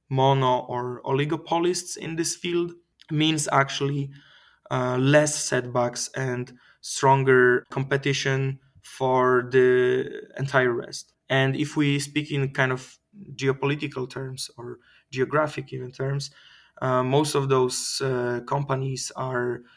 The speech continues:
from third countries. They're not E U based. So if we wish to have any kind of, like, digital sovereignty, some kind of autonomy here, build, uh, European tech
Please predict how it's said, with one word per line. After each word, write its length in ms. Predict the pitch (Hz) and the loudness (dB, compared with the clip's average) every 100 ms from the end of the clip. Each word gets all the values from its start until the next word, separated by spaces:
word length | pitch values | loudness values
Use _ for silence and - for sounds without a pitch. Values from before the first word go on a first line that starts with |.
| _ | _
from 1040 | _ - 127 127 127 131 131 127 131 127 127 | _ -2 0 0 -2 -4 -4 -4 -4 -6 -4
third 240 | 151 160 160 | -2 -2 -2
countries. 500 | 185 165 135 127 - | -4 -4 -6 -8 -8
They're 180 | 131 131 | -6 -2
not 340 | 135 131 - _ - | -2 -4 -10 _ -10
E 120 | 135 | -4
U 220 | 131 127 | -2 -2
based. 480 | 127 139 131 - - | -2 -4 -4 -10 -16
So 640 | - - 131 127 127 127 - _ _ | -14 -8 -4 -2 -2 -4 -8 _ _
if 220 | 139 - | -10 -4
we 100 | 151 | -2
wish 300 | 143 151 147 | 0 0 -2
to 60 | 143 | 0
have 280 | 139 139 - | 0 0 -2
any 220 | 160 160 | -4 -4
kind 240 | 147 127 | -4 -4
of, 120 | 131 - | -4 -4
like, 240 | 123 120 - _ _ | -6 -6 -14 _ _
digital 640 | 139 135 127 127 123 127 123 | -10 -8 -6 0 0 0 -2
sovereignty, 840 | 123 123 127 123 123 127 127 123 | -4 -4 0 0 0 -6 -8 -10
some 180 | 120 123 | -8 -8
kind 160 | - 120 | -6 -6
of 100 | 123 | -4
autonomy 540 | 123 - 127 127 123 | -4 -2 -2 -2 -4
here, 460 | 123 - 123 123 120 | -6 -4 0 0 0
build, 520 | 123 131 127 127 123 _ _ _ _ - | 2 4 4 2 -4 _ _ _ _ -8
uh, 160 | 131 131 | -4 0
European 640 | 131 151 151 170 156 139 | 4 4 2 -2 -2 -2
tech 280 | 131 120 | -2 -4